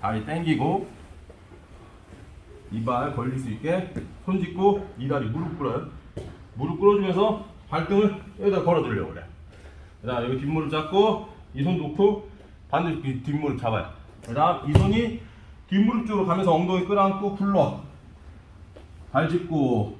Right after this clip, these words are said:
밀어주면 엉덩이 틀어져, 들어져, 이렇게. 이렇게 엉덩이를 누르면 들려요. 그럼 뒷덜미 잡고 골반 잡고 팔꿈치 짚고 일어나. 여기 발 짚고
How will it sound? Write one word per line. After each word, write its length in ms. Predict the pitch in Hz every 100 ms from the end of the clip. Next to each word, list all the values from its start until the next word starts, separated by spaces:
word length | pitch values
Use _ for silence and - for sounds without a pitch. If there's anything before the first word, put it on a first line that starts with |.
| -
밀어주면 440 | 127 160 185 185 185
엉덩이 300 | 165 165 160
틀어져, 340 | 208 180 110
들어져, 360 | - 160 139 110
이렇게. 160 | 90 - - - - - - - - - - -
이렇게 380 | 98 98 143 165 -
엉덩이를 640 | 117 123 135 165 214 - - -
누르면 560 | 104 131 156 185 196 - - - - - - - 143
들려요. 240 | 135 95 - - -
그럼 400 | 113 151 196 190 139
뒷덜미 560 | 131 180 170 170 180
잡고 420 | 143 143 202 208 208
골반 260 | 156 160
잡고 220 | 135 131 107 - - - - -
팔꿈치 260 | 208 220 190
짚고 140 | 185 156
일어나. 360 | 135 110 - - - - - - - - - - 117
여기 120 | 113
발 120 | 135 139
짚고 640 | 160 190 208 220 -